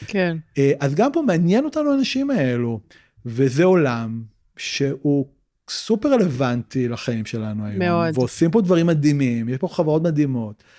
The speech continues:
Speaker 2: והוא, זה פ-, נורא מעניין, באמת, אם זה לא היה מעניין, לא הייתי עושה את זה.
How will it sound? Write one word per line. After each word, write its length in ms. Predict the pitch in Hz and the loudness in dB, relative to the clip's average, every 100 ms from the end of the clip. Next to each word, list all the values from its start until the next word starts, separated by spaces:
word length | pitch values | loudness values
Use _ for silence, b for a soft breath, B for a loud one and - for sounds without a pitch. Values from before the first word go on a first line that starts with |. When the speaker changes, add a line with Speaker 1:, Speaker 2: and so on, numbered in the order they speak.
| B B B - | B B B -12
Speaker 2:
והוא, 320 | 113 127 139 185 | -4 -2 -2 -4
זה 120 | 123 | -6
פ-, 200 | 139 - | -6 -6
נורא 240 | 120 117 | -4 -4
מעניין, 420 | 151 214 269 247 156 - - | -2 -2 0 -2 -4 -8 -4
באמת, 420 | 131 143 233 247 | 0 4 4 6
אם 100 | 160 | 4
זה 100 | 139 | 6
לא 80 | 160 | 6
היה 80 | 214 | 6
מעניין, 300 | 240 208 208 | 6 6 6
לא 60 | |
הייתי 180 | 202 202 | 6 6
עושה 280 | 202 - 220 | 4 4 4
את 80 | 202 | 4
זה. 140 | 131 | 0